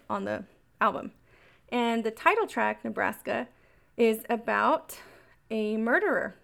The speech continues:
Charles Starkweather, um, from Lincoln, Nebraska, who had killed ten people in an eight-day period. And that brings, like, how many? Is that just two now between Hall and Oates and Nebraska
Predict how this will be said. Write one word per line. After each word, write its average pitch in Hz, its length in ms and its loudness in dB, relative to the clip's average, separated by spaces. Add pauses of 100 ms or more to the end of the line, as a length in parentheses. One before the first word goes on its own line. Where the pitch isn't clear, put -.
(160)
Charles 233 500 0
Starkweather, 214 760 -2 (100)
um, 214 280 0
from 220 220 -4
Lincoln, 214 240 -6
Nebraska, 240 600 -4 (480)
who 247 280 -2
had 247 180 -4
killed 214 300 -6
ten 285 360 -6
people 226 440 -6
in 220 120 -6
an 214 160 -6
eight-day 208 280 -8
period. 208 500 -6
And 214 340 -6 (420)
that 262 300 6
brings, 254 420 -2
like, 220 180 -6
how 269 180 -8
many? 359 320 -4
Is 262 120 -2
that 320 160 4
just 320 220 -6
two 311 260 -6
now 339 360 0 (200)
between 254 320 -4
Hall 247 220 2
and 247 80 -2
Oates 247 240 -4
and 233 80 -2
Nebraska 226 640 -4